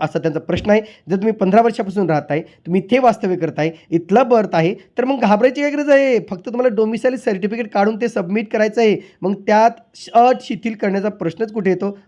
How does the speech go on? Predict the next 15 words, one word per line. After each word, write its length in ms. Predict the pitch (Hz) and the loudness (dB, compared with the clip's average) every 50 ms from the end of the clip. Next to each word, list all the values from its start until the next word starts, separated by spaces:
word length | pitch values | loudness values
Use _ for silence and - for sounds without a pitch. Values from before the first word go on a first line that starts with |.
| _ | _
असं 320 | 160 170 175 - 208 208 208 | -4 -4 -2 -2 -2 -2 -2
त्यांचं 380 | 208 190 175 165 156 156 175 | 0 0 0 0 0 -2 -4
म्हणणं 440 | 170 170 156 143 139 139 143 156 170 165 - | -2 -2 -2 -2 -2 -2 0 -2 -2 -2 0
आहे. 220 | 165 156 147 123 - - _ _ _ _ _ _ _ _ _ _ _ _ _ _ _ _ _ _ _ _ _ _ _ _ _ _ _ - - - - - - - - - 190 | -2 0 0 -2 -4 -8 _ _ _ _ _ _ _ _ _ _ _ _ _ _ _ _ _ _ _ _ _ _ _ _ _ _ _ -20 -20 -20 -20 -20 -20 -18 2 6 8
यानंतर 280 | 233 254 277 269 302 302 | 8 8 8 6 4 0
शेवटची 340 | - - 240 247 262 247 311 | 4 6 6 6 6 4 0
कमेंट 260 | 302 285 262 269 269 | -2 2 2 4 6
आहे 80 | 277 269 | 6 4
मित्रांनो, 300 | 262 247 247 240 247 262 269 269 | 4 2 2 4 6 6 4 4
अभि 260 | 202 208 196 240 269 | 2 2 2 2 0
मालसुरे 500 | 269 240 214 208 208 208 - 247 220 240 | 2 2 2 2 2 0 -2 -2 0 2
या 100 | 240 233 | 4 4
आयडीवरून 340 | 214 202 190 202 202 214 214 | 4 4 4 4 4 4 4
आलेली 220 | 208 202 202 208 | 2 2 4 4
आहे. 200 | 220 214 220 247 | 4 4 4 2